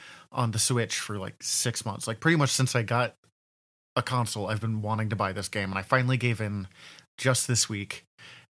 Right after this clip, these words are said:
Uh, finally started to play again, and I have just gotten to the point in the story where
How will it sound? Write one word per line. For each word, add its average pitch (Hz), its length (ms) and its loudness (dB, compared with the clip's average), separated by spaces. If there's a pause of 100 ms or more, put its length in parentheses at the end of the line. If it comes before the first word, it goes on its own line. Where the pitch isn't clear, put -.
Uh, - 260 -4
finally 175 360 2
started 113 380 0
to 117 40 -4
play 110 240 -2
again, 104 320 -2
and 107 120 -6
I 101 60 -2
have 104 180 -4
just - 240 -2
gotten 135 260 4
to 135 220 -2
the 123 80 2
point 113 380 -4 (100)
in 120 100 0
the 123 80 0
story 101 600 -2 (560)
where 107 720 -4